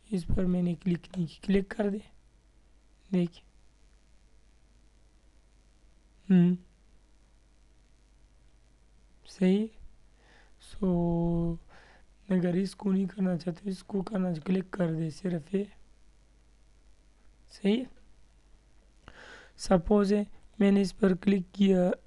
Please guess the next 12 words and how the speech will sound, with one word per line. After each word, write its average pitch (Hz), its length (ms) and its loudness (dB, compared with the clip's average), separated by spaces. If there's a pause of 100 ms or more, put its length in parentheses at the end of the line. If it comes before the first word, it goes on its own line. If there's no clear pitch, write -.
(1500)
for 185 360 0
example, 175 360 0
ये, 170 280 4 (1080)
मैं 190 160 2
इधर 170 180 2
आ 156 160 4
गया 156 180 -2 (2500)
और 185 80 0
मैंने 185 320 2
free 190 280 -2
transform 180 1120 -2
लिए, 160 400 0